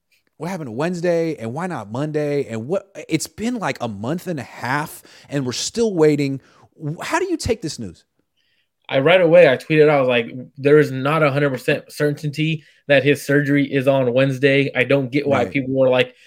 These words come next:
Speaker 2: "Yay, he's getting surgery finally." And then, like, an hour later, it was reported that it's actually Friday.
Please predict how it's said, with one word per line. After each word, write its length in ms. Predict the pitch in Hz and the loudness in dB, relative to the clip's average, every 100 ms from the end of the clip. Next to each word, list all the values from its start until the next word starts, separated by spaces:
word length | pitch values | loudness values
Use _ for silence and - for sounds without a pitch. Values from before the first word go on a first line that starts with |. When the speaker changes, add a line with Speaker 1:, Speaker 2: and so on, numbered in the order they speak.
| _ | _
Speaker 2:
"Yay, 420 | - 226 226 226 | 0 2 6 6
he's 180 | 208 185 | 6 0
getting 260 | 151 220 | -2 -2
surgery 360 | 190 220 233 214 | 4 6 6 4
finally." 420 | 175 156 147 131 | -2 0 0 0
And 100 | 127 | 0
then, 80 | 135 | 0
like, 200 | 131 127 | 2 0
an 140 | 127 127 | 0 0
hour 260 | 139 135 | 4 6
later, 460 | 120 127 143 151 151 _ _ _ | 6 2 2 2 -2 _ _ _
it 80 | - | 0
was 160 | 139 135 | 2 2
reported 400 | 123 135 139 139 | 0 2 4 4
that 140 | 127 | 0
it's 100 | 113 | 0
actually 340 | 120 127 - 117 | -4 -6 -6 -8
Friday. 580 | - 110 117 135 151 | -4 2 4 4 2